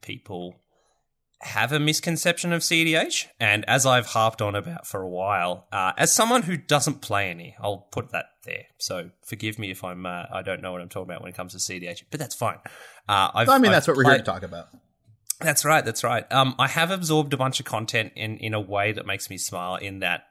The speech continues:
Speaker 1: I, I see a few kind of, um, key figures kind of flying the flag for, "Hey, guys, seriously, like, it's, it's just, it's not about pub stomping. It's not about this, you know, shitty arms race. It is, you know,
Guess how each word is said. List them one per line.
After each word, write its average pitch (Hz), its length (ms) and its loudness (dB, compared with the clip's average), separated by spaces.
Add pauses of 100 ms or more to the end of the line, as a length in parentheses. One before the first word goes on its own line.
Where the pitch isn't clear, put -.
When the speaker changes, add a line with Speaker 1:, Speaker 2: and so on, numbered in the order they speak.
(160)
Speaker 1:
I, 92 160 -2
I 95 160 -2
see 120 340 0
a 117 40 -2
few 104 340 -6
kind 101 260 -6
of, 92 300 -10
um, 92 440 -6
key 110 220 -8
figures 92 580 -6 (840)
kind 120 200 -2
of 127 100 -2
flying 117 580 -2
the 123 80 -4
flag 92 420 -2
for, 92 320 -6
"Hey, 104 280 -6 (600)
guys, 95 240 -2 (320)
seriously, 117 480 0
like, 92 220 -6
it's, 113 240 -4
it's 113 120 -6
just, - 380 0
it's 110 180 -4
not 120 320 -2
about 92 440 -4 (240)
pub 101 200 -4
stomping. - 420 -14
It's 87 220 -8
not 98 160 -4
about 95 360 -4
this, - 280 -4 (320)
you 107 120 -8
know, 87 180 -2
shitty 110 400 -2
arms 98 260 -6
race. 85 320 -4
It 92 160 -12
is, 90 400 -4
you 104 120 -14
know, 92 240 -10